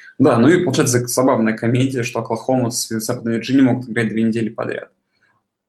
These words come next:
По Big Ten Conference у нас что? Ну, Мичиган, Огайо Стейт сыграет за финал конференции. Северо-западному нужно выиграть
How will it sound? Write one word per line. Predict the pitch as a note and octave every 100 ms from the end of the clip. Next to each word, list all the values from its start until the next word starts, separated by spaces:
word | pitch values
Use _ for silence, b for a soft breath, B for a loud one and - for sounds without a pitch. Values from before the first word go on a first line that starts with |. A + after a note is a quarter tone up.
| _
По | - F3+ F#3+ D3
Big | C3
Ten | - D#3 C#3+ C3
Conference | D3 C#3 B2+ A#2+ A#2 A2+ - - - - _ _ _ B B B B
у | A#2+
нас | B2 B2 -
что? | - C3
Ну, | B2
Мичиган, | G#3+ G#3 F3 E3+
Огайо | D#3 D3 C#3
Стейт | - D3 B2
сыграет | B2 B2 A#2+ A2
за |
финал | A2+ B2 B2
конференции. | B2 C3+ D#3+ A3+ - - E3+ - b b -
Северо-западному | - D#3+ D#3 C#3+ D#3 D#3 B2 B2+ A#2+
нужно | C3 C3+ B2 A#2+
выиграть | B2+ A2+ A2